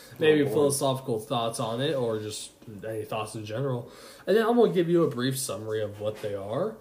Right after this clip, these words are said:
Speaker 1: Some of this is followed by the T-, T D L R newsletter. If you haven't, if you don't follow it, just, I mean, do you know what T-,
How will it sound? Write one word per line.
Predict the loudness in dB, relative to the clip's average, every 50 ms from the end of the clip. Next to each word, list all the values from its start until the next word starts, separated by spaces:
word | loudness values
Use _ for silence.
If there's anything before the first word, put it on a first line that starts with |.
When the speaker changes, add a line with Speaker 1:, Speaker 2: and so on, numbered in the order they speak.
| -18 -20 -20 _ -20 -20 -20 -20 -20 -20 -20 -10
Speaker 1:
Some | -2 0 2 2 4
of | 2 0
this | 0 -4
is | -8
followed | -6 -2 0 0 0 0
by | 0 0 0
the | -2 -4 -6
T-, | -4 -4 -2 -4 -4 -6 -8 -6
T | -4 -2
D | -2 -2 -2
L | 0 0 0
R | 0 0 -2 -2
newsletter. | -4 -6 -6 -6 -6 -4 -2 -2 0 0 -2
If | -2 -2
you | -4 -4
haven't, | -4 -2 -4 -4 -4 -6 -8 -12 -18 -20 -20 -12 -6
if | -2 0
you | 2
don't | 2 2 0 -2
follow | -2 -2 0 0 0 0
it, | 0 -2 -2
just, | -4 -4 -6 -6 -6 -8 -10 -12 _ _ _ _ _ _ -12 -10
I | -8 -8
mean, | -8 -8 -8 -6
do | -4 -2
you | 0 0
know | 0
what | 0 0 -2
T-, | -4 -4 -6 -6